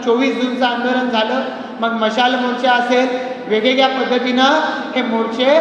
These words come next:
आपापल्या गावात, तालुक्यात, जिल्ह्यात, वेगवेगळ्या ठिकाणी आपण राबवले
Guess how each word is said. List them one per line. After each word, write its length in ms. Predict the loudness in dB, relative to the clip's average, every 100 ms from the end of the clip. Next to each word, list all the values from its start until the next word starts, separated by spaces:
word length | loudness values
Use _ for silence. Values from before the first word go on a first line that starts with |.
| 2 -4 -6 -4
आपापल्या 440 | -2 -2 0 0
गावात, 520 | 2 2 4 2 0 -2
तालुक्यात, 520 | -2 0 0 0 -2
जिल्ह्यात, 840 | -4 0 2 2 0 -4 -6 -2
वेगवेगळ्या 360 | 0 2 2 2
ठिकाणी 460 | -2 -2 0 2 0
आपण 260 | -2 -2
राबवले 520 | 0 2 2 2 2